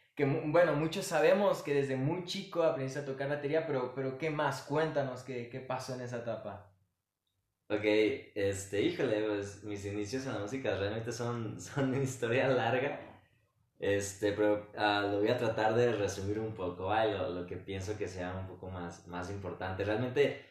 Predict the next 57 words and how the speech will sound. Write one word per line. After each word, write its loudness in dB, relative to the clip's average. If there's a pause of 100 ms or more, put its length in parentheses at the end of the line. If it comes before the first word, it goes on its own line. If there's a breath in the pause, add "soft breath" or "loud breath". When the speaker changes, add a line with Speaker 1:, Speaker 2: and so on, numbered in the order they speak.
(720 loud breath)
Speaker 2:
fíjate, 6
fue, 4
fue 2
algo 2
curioso -2
porque -4
yo -2
pensaba 0
que -2
mis -4
inicios -2
en -4
la -4
música -6
habían -4
sido 0
a, -4
a -8
los -6
siete -2
años, -4
¿no? -4
Yo 0
a -8
todo 0
el -2
Speaker 1:
Sí. -6
Speaker 2:
mundo -4
siempre -6
le -2
digo, -4
"Ah, -12
es -16
que -8
a -4
los -4
siete -10
años -6 (420 soft breath)
aprendí -4
a 0
tocar -2
Speaker 1:
Iniciaste. 0
Speaker 2:
batería, -2
a -2
los -4
siete -6
Speaker 1:
Ujú. -2
Speaker 2:
años -4
ya -2
tocaba -4
en -4
la -4
alabanza, -6
a -6
los -4
siete -6
años" -2